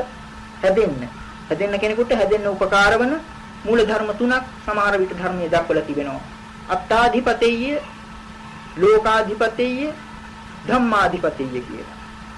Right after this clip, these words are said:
අත්තාධිපතිය කියලා කියන්නේ තමා මුල් තැන තියාගෙන යමක් පිළිබඳව මැන බැලීම, යමක් පිළිබඳව තීරණයක් ගැනීම. මට මේක සුදුසුද?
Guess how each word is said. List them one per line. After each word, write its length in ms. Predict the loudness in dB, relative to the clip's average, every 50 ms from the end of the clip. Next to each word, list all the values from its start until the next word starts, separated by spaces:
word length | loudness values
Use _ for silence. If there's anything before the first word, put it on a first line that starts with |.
| -16 -16 -16 -16 -16 -16 -16 -16 -16 -16 -16 -16 -12 -6 -4
අත්තාධිපතිය 920 | -2 -2 0 2 4 4 6 4 4 4 2 2 2 2 0 0 0 2
කියලා 260 | 4 4 2 2 2
කියන්නේ 460 | 0 0 2 0 0 -2 -4 -6 -8 -10 -12 -16 -16 -16 -16 -16 -14 -14 -12 -12 -14 -14 -16 -16 -18 -18 -16 -16 -16 -16 -10 -4
තමා 320 | -2 0 2 4 4 4 6
මුල් 220 | 6 4 4 4
තැන 220 | 4 2 2 2 0 0
තියාගෙන 500 | 2 4 6 6 6 6 4 2 0 -2 -6 -8 -10 -10 -10 -10 -12 -12 -14 -14 -16 -10 -2 2
යමක් 280 | 2 2 2 2 -2 -2 -2
පිළිබඳව 460 | 0 2 2 4 2 2 2 2 2
මැන 180 | 2 0 0 0 4
බැලීම, 400 | 4 4 4 4 2 -2 -4 -4 -6 -8 -10 -14 -16 -16 -16 -16 -16 -16 -16 -16 -16 -16 -16 -16 -16 -14 -8
යමක් 260 | -4 -2 0 0 -2 0
පිළිබඳව 460 | -2 -2 0 0 0 0 2 2 0 0
තීරණයක් 540 | 0 0 0 2 2 2 2 0 0 2
ගැනීම. 380 | 2 2 2 2 0 -4 -4 -6 -8 -10 -14 -16 -16 -16 -16 -16 -16 -16 -16 -14 -8 -4
මට 220 | -2 0 2 2 2 4
මේක 220 | 4 2 2 0
සුදුසුද? 440 | 0 0 -2 -2 -2 -2 2 4